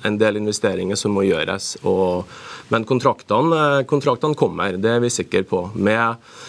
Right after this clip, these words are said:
med den Inflation Reduction Act, eh, så er det jo, eh, som sagt, vi har jo sett en, en, en økning i, i prosjekter som er blitt annonsert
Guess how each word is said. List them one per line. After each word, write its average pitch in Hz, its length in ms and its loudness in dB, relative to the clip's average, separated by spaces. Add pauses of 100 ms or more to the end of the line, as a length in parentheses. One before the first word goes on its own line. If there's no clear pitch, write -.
(180)
med 117 320 4
den 123 180 2
Inflation 117 480 2
Reduction 98 460 2
Act, - 540 -4
eh, 101 260 0
så 110 240 2
er 95 160 0
det 107 140 4
jo, 104 260 2
eh, 85 480 -4
som 104 160 2
sagt, 95 240 0
vi 107 160 2
har 110 80 4
jo 107 80 2
sett 110 320 -2
en, 95 140 2 (180)
en, 98 140 2 (100)
en 104 80 0 (220)
økning 117 500 0
i, 95 360 2 (400)
i 104 120 0
prosjekter - 840 -2
som 127 100 2
er 117 80 4
blitt 107 240 4
annonsert 98 800 0